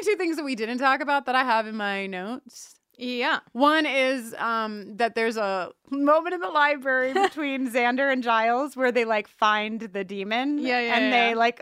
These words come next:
Speaker 1: it's, like, the oldest book in all time, but it has a
Speaker 2: <laughs>
Speaker 1: centerfold for
Speaker 2: Yeah,
Speaker 1: the
Speaker 2: yeah,
Speaker 1: demon,
Speaker 2: yeah.
Speaker 1: <laughs> which I really like.
Speaker 2: It, like, keeps folding out, and Xander's like, "We're gonna need a bigger boat."
Speaker 1: Yeah,
Speaker 2: Which is
Speaker 1: nice.
Speaker 2: so good.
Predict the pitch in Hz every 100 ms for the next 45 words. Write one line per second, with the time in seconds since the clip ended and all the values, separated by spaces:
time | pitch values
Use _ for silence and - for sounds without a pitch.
0 | - 262 - 277 277 262 269 302 226 233
1 | 233 226 220 247 233 226 220 208 381 247
2 | 226 359 277 285 339 339 415 466 427 440
3 | 427 339 359 392 480 539 - - - -
4 | 440 494 480 480 494 480 466 453 453 466
5 | 427 453 403 - 427 403 370 370 392 381
6 | 349 311 302 302 285 262 262 262 254 254
7 | 240 247 240 233 233 240 285 302 202 208
8 | 247 185 196 - 247 233 226 226 226